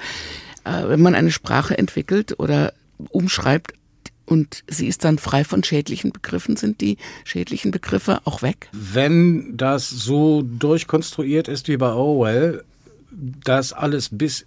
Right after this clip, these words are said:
Speaker 2: in den letzten Winkel manipuliert wird, dann sind die Begriffe, die die Partei als schädlich empfindet,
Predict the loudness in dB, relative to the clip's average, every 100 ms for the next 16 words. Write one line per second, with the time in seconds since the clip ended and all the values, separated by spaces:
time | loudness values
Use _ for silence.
0 | -2 2 4 4 2 0 -2 -2 0 0
1 | 0 2 0 -2 -2 2 4 4 2 0
2 | -4 0 4 2 2 -2 -2 -4 -6 -16
3 | -20 -20 -20 -20 -20 _ _ 2 4 4
4 | 4 4 2 -2 0 2 0 -4 -2 0
5 | 2 0 -2 -2 -2 -2 -4 0 -2 -2
6 | -4 -6 -4 -6 -4 0 0 -2